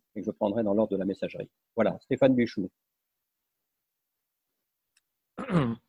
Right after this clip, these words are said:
Speaker 2: Oui, merci beaucoup. Je, vous m'entendez ?
Speaker 1: Oui, très bien.
Speaker 2: Oui, c'est bon, merci. Eh bien, bonjour, euh, <clears throat> bonjour à tous, à toutes et à tous, pardon, et puis surtout merci, euh, merci pour votre invitation, effectivement sous une forme un peu, euh,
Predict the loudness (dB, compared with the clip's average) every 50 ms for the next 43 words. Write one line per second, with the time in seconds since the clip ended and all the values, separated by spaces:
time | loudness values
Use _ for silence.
0 | _ _ -12 -8 -6 -6 -6 -6 -4 0 2 4 4 4 2 0 -2 -2 -2 -2
1 | -2 -8 -14 _ -6 -6 -2 2 4 2 4 4 4 2 2 2 0 _ -18 -18
2 | -18 _ -14 -8 2 6 6 6 10 10 8 8 8 6 4 0 _ _ _ _
3 | _ -8 -8 -8 -8 _ _ -2 -2 0 0 -4 -6 _ _ _ -8 -6 -6 -6
4 | -10 -10 -12 -18 _ -20 -20 -20 -20 -18 -18 -10 -10 -10 -10 -10 -16 -20 -20 -20
5 | _ -2 0 2 2 2 2 2 2 2 2 2 2 2 0 -2 -4 -14 _ _
6 | 2 2 4 6 6 6 6 6 4 2 2 0 0 0 0 -2 0 0 0 2
7 | 2 0 -2 -4 -4 -4 -4 -2 -2 -2 2 2 0 4 4 2 2 2 0 -4
8 | -4 -2 -4 -2 0 0 0 -2 -2 -4 -8 -8 -6 -2 0 0 0 0 -2 -8
9 | -6 -2 0 2 2 2 0 -2 -6 -10 _ _ _ -10 -10 -8 -6 -8 -8 -6
10 | -2 -2 -2 -2 -2 -4 -4 -4 -2 -6 -6 -4 -4 -6 -6 -6 -8 -8 -4 -4
11 | -4 -4 -4 -6 -8 -8 -6 -6 -8 -6 -6 -8 -6 -6 -4 -6 -6 -6 -4 -4
12 | -4 -4 -6 -10 -14